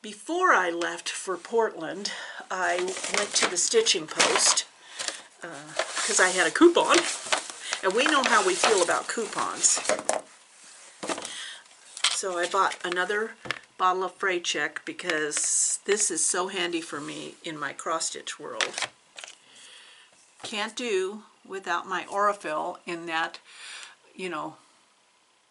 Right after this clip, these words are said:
kind of mu-, uh, neutral kind of color.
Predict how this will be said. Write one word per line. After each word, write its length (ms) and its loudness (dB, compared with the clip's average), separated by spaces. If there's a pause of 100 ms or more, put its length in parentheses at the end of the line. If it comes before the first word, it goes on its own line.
(960)
kind 240 -8
of 160 -10 (300)
mu-, 260 -10 (180)
uh, 360 -10 (760)
neutral 420 -6
kind 280 -4
of 80 -14
color. 460 -2